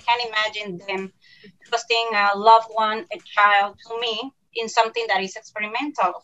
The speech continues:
course. And but even if it's Hispanics, I go,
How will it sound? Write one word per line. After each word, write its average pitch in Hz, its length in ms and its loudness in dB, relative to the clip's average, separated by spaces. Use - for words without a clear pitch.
course. 240 320 -4
And 202 120 -4
but 220 240 6
even 277 280 -2
if 247 180 -8
it's - 400 -8
Hispanics, 240 600 -2
I 196 120 4
go, 220 320 4